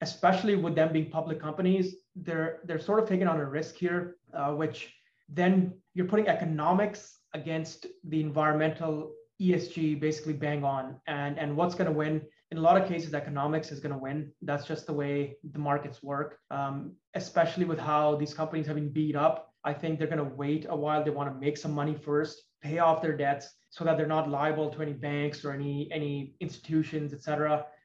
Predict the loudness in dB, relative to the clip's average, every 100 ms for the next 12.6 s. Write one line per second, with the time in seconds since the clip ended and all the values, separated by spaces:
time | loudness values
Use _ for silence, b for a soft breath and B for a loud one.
0 | B -6 -2 4 4 4 0 0 -2 -2
1 | -2 -4 -6 -8 -8 -2 0 2 0 0
2 | 0 -2 -6 -6 -4 -2 -2 0 0 0
3 | -4 -6 -8 B B -2 0 -2 -4 -6
4 | -4 -4 -2 -2 -4 -6 -6 -4 -4 -8
5 | -20 _ 2 4 4 2 6 8 6 4
6 | 0 -2 -2 -4 -4 -6 -6 -6 -2 0
7 | -2 -4 -16 _ _ -6 -4 -2 -2 -4
8 | -6 -4 -2 0 -2 -4 -10 b b -4
9 | -2 0 2 4 2 0 -4 -4 0 -2
10 | -4 -10 _ -4 -2 -2 -4 -4 -4 0
11 | -2 -2 -6 -16 _ -10 -6 -4 -2 -2
12 | -2 -4 -4 2 2 0